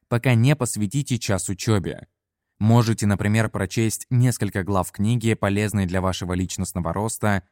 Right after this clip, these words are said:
или послушать аудиокнигу о налаживании отношений или упрочению одной из четырёх внутренних империй, о которых я говорил ранее, или прослушать онлайн-курс для обогащения ваших знаний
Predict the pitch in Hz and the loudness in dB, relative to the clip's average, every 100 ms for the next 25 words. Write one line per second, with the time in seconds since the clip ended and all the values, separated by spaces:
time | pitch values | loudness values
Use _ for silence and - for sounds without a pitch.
0 | _ _ - 123 151 139 127 139 139 123 | _ _ -2 2 2 0 -4 -2 -2 -2
1 | - 131 123 98 95 - 127 135 123 120 | -2 0 0 2 0 0 -2 0 2 2
2 | - _ _ 110 123 110 107 120 110 107 | 0 _ _ 2 4 4 4 2 0 0
3 | 104 90 107 107 101 90 - 127 123 113 | 0 0 -2 -2 -2 -2 0 0 2 0
4 | - - - 131 123 120 131 120 110 - | -4 -8 -2 2 2 0 -2 0 -2 0
5 | 110 110 101 - 98 101 120 120 - _ | 2 4 2 0 -2 2 2 0 -4 _
6 | _ 135 135 - 131 113 117 123 101 104 | _ -2 -2 -2 0 2 2 0 0 0
7 | 101 101 98 104 92 120 127 120 107 _ | 2 0 0 -2 -2 2 2 0 -2 _
8 | _ - 110 113 151 143 117 120 113 104 | _ -4 -2 0 2 0 0 -2 0 0
9 | 101 101 104 107 98 82 50 - _ _ | 0 0 2 2 2 0 -4 -12 _ _
10 | _ _ 104 107 110 101 - 147 135 113 | _ _ 0 2 2 0 -2 -2 0 -2
11 | - 131 117 110 98 87 127 139 - - | 0 2 2 2 2 0 0 0 0 -6
12 | _ - 120 143 127 107 98 139 139 117 | _ -8 0 0 0 0 0 0 2 2
13 | 101 98 107 92 87 104 123 113 104 | 2 -2 -2 -4 0 0 2 2 0